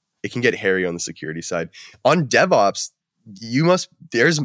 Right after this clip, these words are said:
has to be an amazing use case that we can talk about really quick for DevOps in terms of, uh, something that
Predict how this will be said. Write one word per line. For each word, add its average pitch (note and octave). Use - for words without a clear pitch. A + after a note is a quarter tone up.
has A2+
to F#2
be F#2
an F2+
amazing F2
use D#2+
case E2
that F2
we F2
can E2
talk F2
about E2+
really F2
quick -
for F2
DevOps E2+
in F2
terms F2+
of, E2
uh, E2+
something C3
that G2